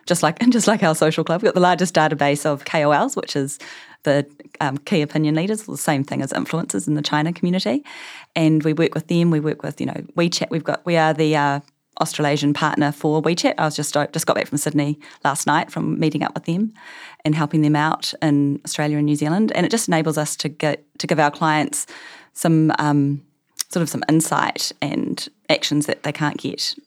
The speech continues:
really through anyone else. And the, but the cool thing is, because we've got Flying Tiger, yes, but we've also got Socialites and Social Club, we can kind of bring it all together in one big story for the brands, which I think is really nice for them. They're dealing with one person, but being able to work across every single channel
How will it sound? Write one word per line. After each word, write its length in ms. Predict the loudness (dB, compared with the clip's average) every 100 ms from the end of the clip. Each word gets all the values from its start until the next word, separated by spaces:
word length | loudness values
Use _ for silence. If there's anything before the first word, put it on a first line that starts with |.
| -4
really 240 | 2 2
through 200 | 2 0
anyone 240 | 0 2 0
else. 480 | -2 -4 -6 -8 -10 -20 -8 2
And 120 | 4
the, 60 | 4 -2 -2
but 140 | 0
the 60 | 2
cool 140 | 2
thing 160 | 4 2
is, 140 | 2
because 300 | -2 -6 -4
we've 120 | -4 -2
got 240 | -2 -2 _
Flying 240 | 0 2 4
Tiger, 260 | 2 0
yes, 280 | 0 -2 -2
but 100 | -2
we've 100 | -2
also 220 | -4 -4
got 140 | -6 -4
Socialites 500 | -4 -2 -4 -4 -8
and 80 | -8
Social 240 | -8 -6
Club, 220 | -10 -10 -14 -10 -4
we 60 |
can 280 | 0 0 0 -10
kind 180 | -4 -2
of 140 | 0 0
bring 160 | 2
it 40 | 2
all 120 | -2
together 340 | -2 0 0 -2 -20 -20 -20 -4
in 160 | 2 4
one 160 | 4
big 160 | 0 -2
story 340 | -2 0 0
for 120 | 0
the 100 | -4
brands, 420 | 0 0 2 0 0
which 140 | -2
I 80 | -2
think 400 | -2 -4 -6 -18 -20 -20 -20 _ -4
is 140 | 0
really 140 | 2
nice 260 | 2 0 -2
for 60 | 0
them. 160 | 0
They're 120 | 0
dealing 240 | 0 0 0
with 140 | 2
one 160 | 0 -2
person, 360 | -4 -4 -4
but 140 | -4 -6 _ -2
being 140 | 0
able 160 | 0 -2
to 120 | -6
work 300 | -6 -8 -8
across 280 | -6 -6 -4
every 200 | -4 -4
single 280 | -6 -6 -6
channel 360 | -6 -4 -6